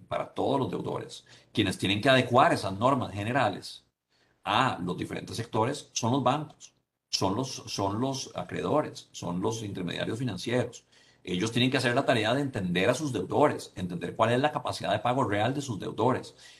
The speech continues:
y poder distinguir bien, eh, y esto creo que lo hicieron en el caso de, eh, de la pandemia, lo, lo, lo han hecho, eh, a,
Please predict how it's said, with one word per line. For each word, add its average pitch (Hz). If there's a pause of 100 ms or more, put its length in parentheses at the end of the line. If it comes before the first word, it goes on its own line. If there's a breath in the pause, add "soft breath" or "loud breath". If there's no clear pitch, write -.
(180 loud breath)
y 127
poder 92
distinguir 127
bien, 120 (160)
eh, -
y 87
esto -
creo 87
que 117
lo 85
hicieron 95
en 92
el 87
caso 92
de, 90
eh, -
de 82
la -
pandemia, 101
lo, 92
lo, -
lo 78
han 82
hecho, 92 (360 loud breath)
eh, 90
a, -